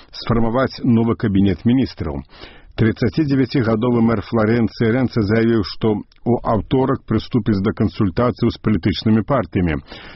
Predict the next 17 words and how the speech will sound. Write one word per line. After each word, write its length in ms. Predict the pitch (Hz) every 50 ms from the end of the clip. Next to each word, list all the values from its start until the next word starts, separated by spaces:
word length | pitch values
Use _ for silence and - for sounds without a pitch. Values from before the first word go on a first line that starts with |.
| - - -
На 240 | 104 101 110 117 117
яго 240 | 104 87 113 127 123 104
думку, 400 | 87 110 135 139 120 - 120 107
гэтыя 300 | 104 113 98 - 117 107 -
перамовы 540 | - 110 104 101 104 117 123 123 120 101 -
працягнуцца 680 | 110 101 85 117 117 104 92 104 107 92 - - 110
некалькі 400 | 98 90 78 95 87 78 - -
дзён. 320 | 90 101 110 92 76 64 - _ - - - - - - - -
На 140 | - 98 104
мінулым 320 | 117 127 151 160 160 151 135
тыдні 320 | - 143 139 127 120 127
сябры 380 | 110 - 120 117 104 110 120 127 117 120
левацэнтрысцкай 800 | 113 110 107 - - 123 113 95 - 113 131 - - - 127 104
дэмакратычнай 720 | 104 110 110 95 98 104 95 120 110 - - - 110 87
партыі 400 | - 131 131 123 110 - - -
падтрымалі 560 | - 107 - - - 113 117 120 123 120 117
ініцыятывы 640 | 123 110 117 107 95 - - 110 90 - 135 123 117